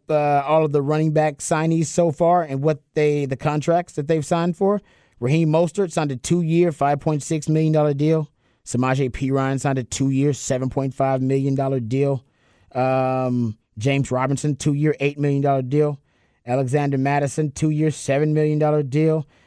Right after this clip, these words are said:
Deontay Foreman, Chicago got him for one year, th-, three million dollars. Uh, David Montgomery, he's got three years, eighteen million, so it's six years per. I mean, six million per.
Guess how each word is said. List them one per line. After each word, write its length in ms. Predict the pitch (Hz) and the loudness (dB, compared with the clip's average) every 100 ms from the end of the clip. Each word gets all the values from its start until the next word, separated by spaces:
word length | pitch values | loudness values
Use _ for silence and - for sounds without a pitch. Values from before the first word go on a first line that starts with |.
| _ | _
Deontay 340 | 107 127 135 135 | -4 -2 -2 -2
Foreman, 500 | - 151 160 160 131 | 0 2 2 -2 -4
Chicago 480 | - - - 135 143 | -12 -4 -2 0 0
got 240 | 135 143 | 0 0
him 120 | 143 143 | 0 -2
for 260 | 135 120 | -2 -4
one 420 | 98 104 127 139 | -4 -2 0 2
year, 220 | 143 147 151 139 | 2 0 -2 -4
th-, 140 | 127 120 113 104 | -10 -8 -12 -8
three 200 | 131 143 | -2 0
million 260 | 151 147 | 2 2
dollars. 460 | 147 143 147 139 - _ _ _ - | 0 0 0 -4 -14 _ _ _ -2
Uh, 180 | 123 | 0
David 340 | 123 117 147 143 | 0 0 0 0
Montgomery, 600 | 143 123 147 156 170 160 _ _ _ | -2 -2 0 2 0 -2 _ _ _
he's 260 | - 139 135 | -6 -4 0
got 280 | 147 139 - | 0 0 -2
three 200 | 151 156 | -2 0
years, 880 | 156 151 147 151 151 151 151 147 - | 0 0 0 0 2 2 2 0 -2
eighteen 380 | 151 139 165 147 | -4 -2 0 2
million, 220 | 151 160 | 2 0
so 100 | 139 | -2
it's 100 | 139 | -4
six 320 | - 156 - | -4 -6 -2
years 200 | 156 139 | -2 -2
per. 340 | - 175 180 175 | 0 0 0 -4
I 20 | |
mean, 140 | 143 131 | -4 -2
six 240 | - 147 | -4 -2
million 260 | 165 147 135 | -2 0 0
per. 260 | 180 190 | 0 -2